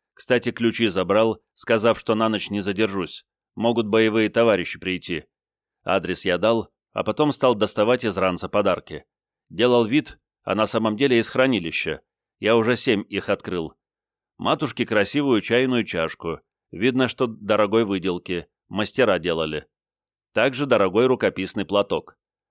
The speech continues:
Отцу еженедельник в коже, ручку Паркер и небольшой кальян. Юле, подпрыгивающей от нетерпения на стуле, джинсовую юбку с курткой, а еще подружкам ее четыре мелких подарка, у меня их много,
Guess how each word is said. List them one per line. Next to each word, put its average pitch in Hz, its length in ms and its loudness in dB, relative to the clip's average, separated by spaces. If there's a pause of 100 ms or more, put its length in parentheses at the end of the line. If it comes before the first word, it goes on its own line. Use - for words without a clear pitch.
(140)
Отцу 90 440 -4
еженедельник 104 760 0
в - 80 -18
коже, 95 480 -2 (240)
ручку 110 440 -2
Паркер 127 600 0 (160)
и 147 120 -2
небольшой 101 480 0
кальян. 92 540 -2 (640)
Юле, 151 400 2
подпрыгивающей 117 800 2
от 98 120 0
нетерпения 98 580 -2
на 85 160 -4
стуле, 135 520 0 (180)
джинсовую 101 640 0
юбку 101 340 -2
с - 80 -6
курткой, 139 640 -2 (240)
а 82 160 -2
еще 143 240 2
подружкам 143 540 2
ее 123 280 4
четыре 110 360 -2
мелких 104 400 0
подарка, 110 600 0 (180)
у 156 100 -6
меня 135 280 2
их - 160 -6
много, 90 460 -2